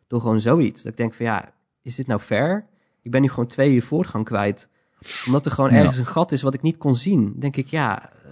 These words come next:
Speaker 1: eh, I don't know. Maar ja, anderzijds, het is wel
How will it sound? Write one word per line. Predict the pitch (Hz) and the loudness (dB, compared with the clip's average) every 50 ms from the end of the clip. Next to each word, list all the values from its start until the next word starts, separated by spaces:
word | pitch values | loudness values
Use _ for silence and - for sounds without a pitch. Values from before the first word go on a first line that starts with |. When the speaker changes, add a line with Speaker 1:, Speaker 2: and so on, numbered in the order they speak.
| 71 - | -18 -14
Speaker 1:
eh, | - 131 - _ _ _ _ - 165 | -14 -14 -14 _ _ _ _ -8 -4
I | 185 | -4
don't | 156 120 110 | -2 -2 -2
know. | 107 110 127 139 - _ _ _ _ _ _ _ _ _ _ _ _ _ _ _ _ _ _ _ _ _ | -2 -4 -6 -8 -12 _ _ _ _ _ _ _ _ _ _ _ _ _ _ _ _ _ _ _ _ _
Maar | - 117 131 113 - - _ _ _ | -2 -2 -2 -2 -4 -8 _ _ _
ja, | - 123 101 | -8 -8 -6
anderzijds, | 85 131 147 135 120 - 113 104 110 110 - - - - - _ _ | -2 -2 -2 0 0 -2 -2 -2 -4 -4 -6 -10 -14 -14 -16 _ _
het | _ - _ - | _ -16 _ -8
is | 120 - | -8 -6
wel | 127 127 123 - - - - _ | -2 -2 -2 0 -2 -4 -8 _